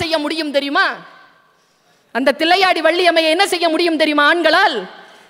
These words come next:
"தில்லையாடி வள்ளியம்மா, தில் இருந்தா வாடியம்மா, திருட்டுத்தனம் பண்ணலாமா, தில்லாலங்கடி ஆடலாமா" என்று கவிதை தான் எழுத முடியுமே தவிர, பெண்களுக்கான ஆதரவான ஒரு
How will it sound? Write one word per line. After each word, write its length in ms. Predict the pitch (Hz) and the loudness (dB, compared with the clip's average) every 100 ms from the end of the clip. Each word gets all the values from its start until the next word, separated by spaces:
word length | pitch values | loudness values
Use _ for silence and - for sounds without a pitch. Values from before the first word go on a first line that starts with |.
| _ | _
"தில்லையாடி 540 | 269 294 294 269 254 240 | -4 2 4 4 2 0
வள்ளியம்மா, 520 | 240 262 247 226 262 294 240 180 - - - - 202 | -2 0 0 0 2 2 0 -4 -16 -20 -20 -10 -2
தில் 180 | 254 277 | 2 4
இருந்தா 280 | 269 247 220 214 | 4 4 2 4
வாடியம்மா, 540 | 233 240 220 214 247 247 208 - - - - | 2 2 0 2 2 2 0 -10 -20 -20 -6
திருட்டுத்தனம் 560 | 302 262 285 254 226 220 | -4 0 0 0 0 0
பண்ணலாமா, 540 | 240 240 226 226 262 285 208 - - - 285 | 2 4 2 4 4 4 0 -6 -20 -10 -2
தில்லாலங்கடி 580 | 277 302 277 240 240 233 | 2 2 2 -4 -6 -4
ஆடலாமா" 420 | 254 262 240 240 254 262 | -2 -2 -4 -4 -4 -4
என்று 160 | 247 - 254 | -6 -4 -2
கவிதை 340 | 285 359 370 320 | 0 2 0 2
தான் 160 | 403 392 359 | 0 2 2
எழுத 180 | 392 381 370 | 2 2 2
முடியுமே 340 | 370 381 370 349 | 0 0 0 0
தவிர, 240 | 349 320 320 285 226 - - - - | 0 0 0 0 -4 -10 -16 -10 0
பெண்களுக்கான 840 | 302 392 415 415 - - 370 339 320 277 - - - 262 | 0 2 0 0 -2 0 2 2 0 -2 -6 -12 0 2
ஆதரவான 580 | 370 415 403 381 381 427 381 | 4 2 2 2 2 2 2
ஒரு 100 | 320 | 2